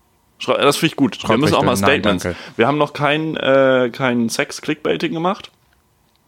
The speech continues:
Speaker 1: Aber ich finde,
Speaker 2: Und
Speaker 1: wir
Speaker 2: wir
Speaker 1: müssen
Speaker 2: haben auch
Speaker 1: mal
Speaker 2: noch keinen
Speaker 1: Statements machen.
Speaker 2: Shitstorm gehabt.
Speaker 1: Das stimmt,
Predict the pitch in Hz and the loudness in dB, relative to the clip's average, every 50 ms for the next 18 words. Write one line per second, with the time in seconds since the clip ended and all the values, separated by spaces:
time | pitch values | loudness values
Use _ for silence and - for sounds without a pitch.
0 | _ _ _ _ - - - - 113 113 120 110 110 - - 147 120 120 120 123 | _ _ _ _ -16 -14 -6 -4 0 0 0 0 0 -4 -2 0 2 2 4 4
1 | 127 127 135 131 127 127 123 110 117 131 131 135 131 - - 151 - 92 95 107 | 4 4 4 2 2 2 2 2 2 2 2 2 2 0 0 -2 -2 -4 0 2
2 | 107 104 101 104 101 101 98 98 98 - - - _ _ _ - _ _ _ - | 2 2 0 0 -2 -2 -2 -2 -4 -6 -14 -20 _ _ _ -20 _ _ _ -14
3 | - - 123 107 95 87 - | -4 -2 -2 -2 -2 -4 -8